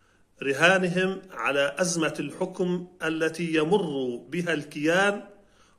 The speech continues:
ويحاولون التقليل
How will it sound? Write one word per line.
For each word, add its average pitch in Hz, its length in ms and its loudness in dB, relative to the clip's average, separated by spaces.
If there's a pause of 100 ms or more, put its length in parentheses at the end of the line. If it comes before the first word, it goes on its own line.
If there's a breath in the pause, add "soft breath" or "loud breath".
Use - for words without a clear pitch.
(160)
ويحاولون 170 1000 2 (680 soft breath)
التقليل 170 1040 0